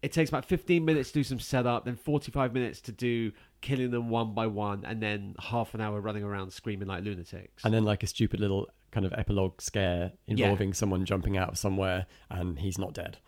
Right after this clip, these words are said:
Speaker 1: Hoping to set up the next one.
Speaker 2: Yeah. It's
Speaker 1: Maybe.
Speaker 2: But the,
Speaker 1: Hopefully.
Speaker 2: the hilarious thing is, though, that even though we can't really name any of the characters, there are,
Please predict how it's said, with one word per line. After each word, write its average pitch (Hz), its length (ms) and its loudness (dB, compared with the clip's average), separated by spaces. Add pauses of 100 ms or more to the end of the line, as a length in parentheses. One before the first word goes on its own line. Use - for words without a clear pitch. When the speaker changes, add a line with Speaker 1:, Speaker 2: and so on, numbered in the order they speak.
Speaker 1:
Hoping 120 340 2
to 107 260 0
set - 300 -4
up 95 280 -10
the 120 80 0
next 90 260 -4
one. - 160 -12 (140)
Speaker 2:
Yeah. 107 340 2
It's 143 160 6
Speaker 1:
Maybe. 95 300 -2
Speaker 2:
But 180 100 6
the, 196 60 12
Speaker 1:
Hopefully. - 260 0
Speaker 2:
the 165 80 8
hilarious 175 560 8
thing 160 160 6
is, 160 140 6
though, 117 120 6
that 107 120 4
even 147 240 6
though 143 120 8
we 131 200 6
can't 135 260 4
really 120 160 4
name 113 240 4
any 104 160 4
of 104 80 0
the 110 60 2
characters, 107 600 0 (440)
there 120 200 6
are, 117 340 4